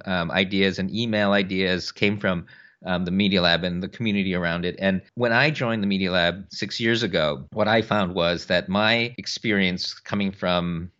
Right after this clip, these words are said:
the internet and being an internet entrepreneur were very similar to the D N A and the ethos that we had at the Media Lab. So,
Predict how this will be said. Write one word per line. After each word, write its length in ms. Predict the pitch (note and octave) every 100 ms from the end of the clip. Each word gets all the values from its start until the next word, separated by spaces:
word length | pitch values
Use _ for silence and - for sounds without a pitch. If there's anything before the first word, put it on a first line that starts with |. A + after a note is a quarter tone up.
| -
the 100 | G2+
internet 380 | A#2 G#2 E2+ D#2
and 100 | E2+
being 240 | F2+ F2
an 60 | E2
internet 320 | E2+ E2+ E2
entrepreneur 560 | E2 - - B2+ A2 - - - -
were 160 | A#2
very 480 | G#2+ D3 E3 A#2 G2+ -
similar 500 | - - G3 B2 F2
to 300 | - G2+ F2 E2+ G2+
the 580 | G2 F#2 F#2 F2+ F#2 -
D 220 | G2 G#2+ G#2+
N 80 |
A 220 | G2 F#2 F2+
and 160 | F2+ G#2
the 160 | G2 A2+
ethos 420 | C3 C3 G#2 F2+
that 120 | -
we 140 | F2+ F2+
had 240 | - F2+
at 100 | F2
the 60 | F2+
Media 240 | G#2+ G2
Lab. 200 | D#2 C#2+
So, 300 | - A2+ F#2+